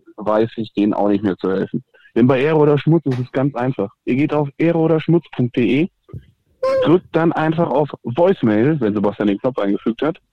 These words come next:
und dann nur noch auf Aufnahme. Zack, zack, zack. Und dann könnt ihr sogar hundertzwanzig Sekunden erzählen.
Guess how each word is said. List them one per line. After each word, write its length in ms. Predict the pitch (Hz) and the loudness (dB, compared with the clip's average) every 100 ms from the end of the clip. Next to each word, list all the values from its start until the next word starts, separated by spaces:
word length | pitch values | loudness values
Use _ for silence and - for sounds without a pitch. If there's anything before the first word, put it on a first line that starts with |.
| _ - _ | _ -20 _
und 100 | 151 | 0
dann 180 | 165 190 202 | 2 2 4
nur 420 | 185 214 254 262 | 4 6 6 6
noch 240 | 262 254 254 | 6 4 2
auf 220 | 220 226 | 0 0
Aufnahme. 640 | 214 208 220 202 170 143 - - | 0 0 2 2 4 4 2 0
Zack, 200 | 233 233 - | -2 -2 -2
zack, 240 | 214 208 - | 0 0 -2
zack. 160 | 214 | 0
Und 80 | 202 | 0
dann 120 | 180 | 2
könnt 100 | 190 | 2
ihr 60 | 185 | 2
sogar 260 | 180 156 131 | 4 4 4
hundertzwanzig 960 | 185 196 190 175 180 - 147 156 143 | 4 4 4 2 0 -2 0 0 -2
Sekunden 400 | 139 127 135 131 | -2 0 2 2
erzählen. 520 | 120 113 - 107 101 | 2 0 0 0 2